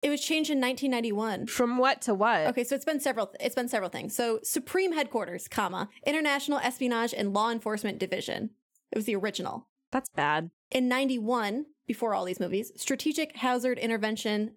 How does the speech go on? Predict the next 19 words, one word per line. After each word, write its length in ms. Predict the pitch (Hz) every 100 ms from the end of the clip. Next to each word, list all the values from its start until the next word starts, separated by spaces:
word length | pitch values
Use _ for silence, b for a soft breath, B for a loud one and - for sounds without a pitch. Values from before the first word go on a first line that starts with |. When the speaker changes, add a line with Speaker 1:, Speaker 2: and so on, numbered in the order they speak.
| -
Speaker 1:
Espionage 680 | 233 - 247 214 214 208 - _ -
Logistics 840 | 214 202 - 247 - 247 233 - - -
Directorate. 680 | 196 202 202 - - - - - _
Speaker 2:
No, 640 | 269 320 294 233 214 190 226
<laughs> 60 | -
you 180 | 330 349
can't 260 | 415 349
just 180 | 339 320
use 200 | 277 254
the 80 | 254
word 180 | 240 214
directorate. 720 | 170 175 175 170 160 - 311
Speaker 1:
<sighs> 60 | 233 247 214 B B B
And 220 | 262 254
then 440 | 269 262 254 254 - _ -
in 200 | 262 254
the 140 | 254
M 140 | 254
C 160 | 254